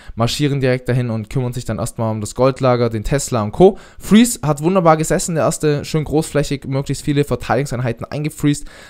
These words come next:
Die Golems tanken, Helden kann er noch beide zünden. Man muss natürlich auch sagen, dass es hier eher eine schwache Rathaus Level zehn Base ist oder zumindest eine schwächere.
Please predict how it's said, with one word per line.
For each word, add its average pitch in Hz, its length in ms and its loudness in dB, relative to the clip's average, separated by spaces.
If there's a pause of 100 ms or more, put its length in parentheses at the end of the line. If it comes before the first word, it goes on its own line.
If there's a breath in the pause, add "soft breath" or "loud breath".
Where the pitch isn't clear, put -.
(120)
Die 131 80 -6
Golems 151 360 2
tanken, 143 520 -2
Helden 151 340 2
kann 147 180 -4
er 143 40 -2
noch 135 160 -4
beide 117 240 -2
zünden. 131 300 -6
Man 127 100 0
muss 147 140 -2
natürlich 139 240 -2
auch 113 80 -2
sagen, 120 220 -4
dass 123 100 -8
es 117 120 -8
hier - 160 -6
eher 117 100 0
eine 120 140 -2
schwache 120 400 -4
Rathaus 104 280 -4
Level 113 160 -2
zehn 117 200 -8
Base 113 200 -4
ist 110 120 -8
oder 107 200 -2
zumindest 113 280 -4
eine 104 140 -4
schwächere. 113 600 2